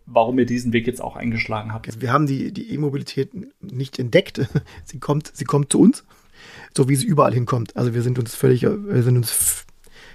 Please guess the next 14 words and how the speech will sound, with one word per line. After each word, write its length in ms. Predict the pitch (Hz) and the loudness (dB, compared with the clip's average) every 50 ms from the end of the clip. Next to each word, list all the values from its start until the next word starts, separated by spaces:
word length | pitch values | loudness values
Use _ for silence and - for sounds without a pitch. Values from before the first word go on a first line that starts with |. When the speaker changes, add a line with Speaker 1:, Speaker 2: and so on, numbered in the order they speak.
| - - - | -16 -6 -2
Speaker 2:
mit 180 | 139 135 - | -2 0 0
allen, 500 | - - 131 135 135 135 131 127 127 - | 4 4 6 6 6 6 4 4 2 0
äh, 380 | 123 117 117 117 113 113 113 113 - _ - - - - - - _ _ - | -2 -2 -2 -2 -2 -4 -6 -8 -12 _ -20 -20 -20 -20 -20 -20 _ _ -2
einig, 340 | - 131 131 135 131 117 - | 0 2 4 4 2 0 0
die, 280 | - - 123 120 123 196 | 0 0 2 4 4 2
äh, 120 | 208 226 233 214 113 202 214 156 147 135 | 2 0 -2 -4 -4 -4 -6 -8 -10 -6
bei 120 | - 123 117 | -4 -4 -2
klarem 320 | - - 131 123 123 123 | 0 2 4 4 4 2
Verstand 360 | - 131 - - 127 151 156 | 0 -2 0 4 4 4 6
sind, 200 | - 156 143 135 - - - - - - - - | 6 4 4 2 0 -12 -18 -16 -16 -14 -8 -4
dass 160 | - - - | -4 -2 -2
das 140 | 160 135 - | -2 -2 -2
Thema 260 | - 139 131 127 - | 0 2 2 2 4
Elektromobilität, 840 | - - 127 - 131 127 123 123 127 123 117 - 131 127 127 - | 2 2 2 2 0 0 2 2 0 -2 0 2 2 2 2 0